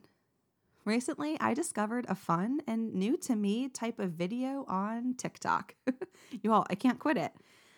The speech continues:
I traced it back to its creator, I think,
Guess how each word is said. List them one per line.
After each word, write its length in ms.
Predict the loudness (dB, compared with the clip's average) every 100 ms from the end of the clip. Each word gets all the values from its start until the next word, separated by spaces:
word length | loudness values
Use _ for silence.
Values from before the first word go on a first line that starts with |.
| -20 _ _ 2
I 100 | 4
traced 340 | 6 6 6
it 120 | 6
back 300 | 8 8 6
to 100 | 4
its 160 | 4 2
creator, 640 | 0 2 2 2 -2 -4 _
I 60 | -4
think, 520 | 0 0 0 -8 -12